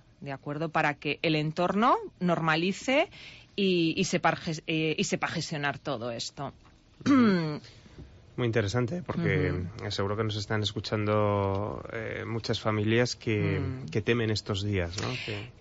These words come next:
Speaker 1: Claro, claro. Entonces no hay ni que aislar totalmente a la persona, es decir, eh, no tenemos que dejar de celebrar, no tenemos que dejar de hacer lo que nos gusta hacer y lo que probablemente le guste a la persona, porque normalmente a veces,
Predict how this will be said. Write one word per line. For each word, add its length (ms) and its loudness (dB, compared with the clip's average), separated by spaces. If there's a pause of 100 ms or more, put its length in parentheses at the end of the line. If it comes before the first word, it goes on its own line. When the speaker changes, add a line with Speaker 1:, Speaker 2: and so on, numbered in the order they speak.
Speaker 1:
Claro, 560 4
claro. 240 4
Entonces 340 4
no 80 4
hay 220 4
ni 200 4
que 160 2
aislar 500 4
totalmente 500 2
a 60 6
la 100 4
persona, 640 0
es 160 -4
decir, 480 -2 (120)
eh, 680 4
no 120 2
tenemos 320 2
que 160 4
dejar 440 4
de 100 0
celebrar, 540 2
no 100 -2
tenemos 320 0
que 160 -2
dejar 440 0
de 80 2
hacer 260 0
lo 100 0
que 100 -2
nos 160 -2
gusta 300 0
hacer 320 0
y 80 0
lo 140 2
que 120 0
probablemente 800 0
le 100 0
guste 800 -2
a 80 2
la 120 2
persona, 420 0
porque 240 -4
normalmente 560 0
a 40 2
veces, 340 -2